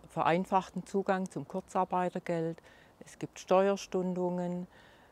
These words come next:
Darlehen über die Kreditanstalt für Wiederaufbau und über die L-Bank, flankiert mit Bürgschaften der Bürgschaftsbank und nicht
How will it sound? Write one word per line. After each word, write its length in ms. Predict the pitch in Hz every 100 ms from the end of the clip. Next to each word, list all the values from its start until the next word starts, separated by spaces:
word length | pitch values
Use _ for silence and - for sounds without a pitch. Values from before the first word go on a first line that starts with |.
| -
Darlehen 920 | 190 175 180 180 175 175 175 170 170 -
über 200 | 180 165
die 300 | 160 156 147 -
Kreditanstalt 840 | - 170 175 170 165 - 156 151
für 140 | -
Wiederaufbau 1080 | 143 139 127 165 196 - - 180 180 175 - -
und 240 | 151 147
über 160 | 151 139
die 160 | 123
L-Bank, 640 | 139 165 180 180 175 180 - -
flankiert 640 | - 165 170 - 202 202 196
mit 160 | 180
Bürgschaften 720 | 175 165 - 160 156 - -
der 100 | 147
Bürgschaftsbank 1040 | 143 175 180 - 175 - - - 165 165 165 - - - - -
und 240 | 175 156
nicht 320 | 175 196 -